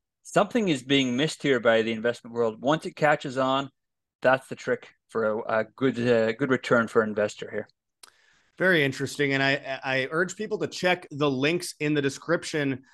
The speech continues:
Speaker 2: um, if you want to learn more and if you want to get involved. But, um, can you tell us where, uh, what the tickers are, and can you name the website?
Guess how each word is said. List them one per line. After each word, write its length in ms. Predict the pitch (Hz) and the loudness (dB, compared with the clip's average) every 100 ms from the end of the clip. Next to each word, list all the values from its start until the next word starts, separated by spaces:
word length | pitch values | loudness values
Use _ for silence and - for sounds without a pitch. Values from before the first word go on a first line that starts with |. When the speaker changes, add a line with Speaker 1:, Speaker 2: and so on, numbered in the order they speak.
| _ - | _ 0
Speaker 2:
um, 360 | 131 123 127 | 2 4 0
if 140 | 123 120 | -4 -6
you 120 | 135 | -4
want 300 | 120 139 143 | 0 0 0
to 60 | 123 | -4
learn 320 | 135 160 160 | -2 0 0
more 220 | 156 151 | 0 0
and 80 | 131 | -2
if 80 | 139 | -2
you 100 | 131 | -2
want 140 | 135 | -2
to 60 | 123 | -2
get 160 | 135 | -2
involved. 580 | 123 107 131 139 139 127 | -2 2 4 4 2 -2
But, 260 | 135 127 - | 0 0 -2
um, 200 | 135 135 | -2 -2
can 160 | 123 165 | -2 -2
you 80 | 190 | -2
tell 240 | 196 196 | 0 2
us 180 | 190 143 | 2 0
where, 500 | 135 147 143 147 - | 0 2 2 0 -2
uh, 140 | 127 | -2
what 220 | 123 135 - | -2 -4 -6
the 60 | |
tickers 460 | 127 143 143 160 143 | -8 -6 -4 -4 0
are, 300 | 151 156 156 | 2 2 2
and 300 | 139 131 123 | 0 -4 -6
can 100 | 131 | -6
you 80 | 127 | -4
name 200 | 135 139 | -2 -2
the 80 | 123 | 0
website? 440 | 143 - 170 | -2 -2 -8